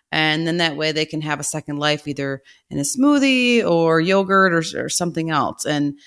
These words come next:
that's been very helpful, uh, because, of course, I, I like to eat healthy. So I eat a lot of fruits and vegetables.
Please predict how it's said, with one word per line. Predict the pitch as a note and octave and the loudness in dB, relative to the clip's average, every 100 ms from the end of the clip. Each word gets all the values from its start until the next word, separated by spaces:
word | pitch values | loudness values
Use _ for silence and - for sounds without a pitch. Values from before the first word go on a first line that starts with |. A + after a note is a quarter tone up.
| _ - | _ -4
that's | F3 F#3 - | -2 -2 -4
been | E3+ C#3+ | -8 -6
very | D3+ D3 C#3+ | -4 -4 -6
helpful, | C3 - - C3 - | -10 -12 -18 -18 -18
uh, | A#2+ G#2+ - | -16 -16 -16
because, | - D#3 | -16 -16
of | E3+ | -14
course, | - A3 - | -8 -6 -6
I, | - E3+ E3 | -6 -4 -2
I | |
like | F3+ G3+ A#3 | 0 2 0
to | - - | -4 -12
eat | G3+ C4 | -10 -10
healthy. | E3+ D3 C#3 D3+ D3 F#3+ - - | -4 -4 -4 -8 -6 -6 -10 -20
So | - - | -12 -10
I | |
eat | - G3 | -6 -4
a | |
lot | D#3 E3+ F3 G3+ | -4 -6 -8 -10
of | - | -10
fruits | G#3 G3 E3+ | -10 -8 -8
and | |
vegetables. | D#3+ E3+ - - - C#3+ | -6 -4 -6 -10 -18 -18